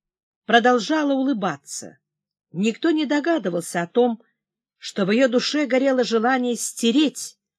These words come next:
перечеркнуть этот знак. Она вместе со своими доброжелателями делала вид, будто эта монограмма образована буквой «H»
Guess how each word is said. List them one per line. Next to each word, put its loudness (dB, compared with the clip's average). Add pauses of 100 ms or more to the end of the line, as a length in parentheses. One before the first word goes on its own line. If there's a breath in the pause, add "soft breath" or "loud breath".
(400)
перечеркнуть 2
этот -4
знак. -8 (1120)
Она 2
вместе 0
со -6
своими 0
доброжелателями -4 (520)
делала 6
вид, 2
будто -2
эта 2
монограмма -2 (520)
образована 2 (520)
буквой -2
«H» -2